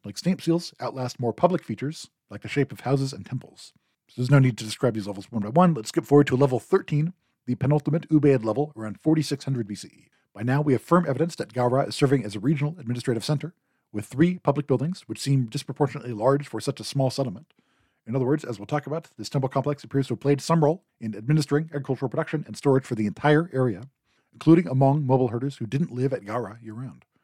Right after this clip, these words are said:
For the first time during this period, the outer walls of this building are decorated with ornamental niches, like other monumental buildings in the Ubaid world. This is also the first level where stamp seals are common,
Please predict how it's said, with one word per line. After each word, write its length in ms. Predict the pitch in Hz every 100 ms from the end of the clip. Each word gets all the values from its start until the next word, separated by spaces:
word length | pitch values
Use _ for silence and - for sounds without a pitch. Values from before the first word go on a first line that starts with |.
| _ _ _ _
For 80 | 131
the 80 | 127
first 200 | 170 -
time 200 | 151 156
during 120 | 143
this 100 | 123
period, 260 | 143 165 -
the 120 | 117
outer 220 | - 151
walls 320 | 143 139 165 -
of 100 | -
this 140 | 101
building 320 | 160 156 170 -
are 60 |
decorated 380 | 117 135 139 131
with 200 | 120 -
ornamental 420 | 151 170 170 160
niches, 460 | 120 151 107 143 -
like 180 | - 98
other 180 | 127 127
monumental 440 | 107 110 117 104
buildings 320 | 98 143 170 -
in 80 |
the 60 | 196
Ubaid 320 | 139 117 104
world. 260 | 120 143 - _ _ _ -
This 100 | 123
is 80 |
also 200 | 127 -
the 60 | 117
first 260 | - 160 139
level 260 | 131 147
where 100 | 113
stamp 300 | 107 - 185
seals 240 | - 185 151
are 100 | 110
common, 460 | - 170 120 127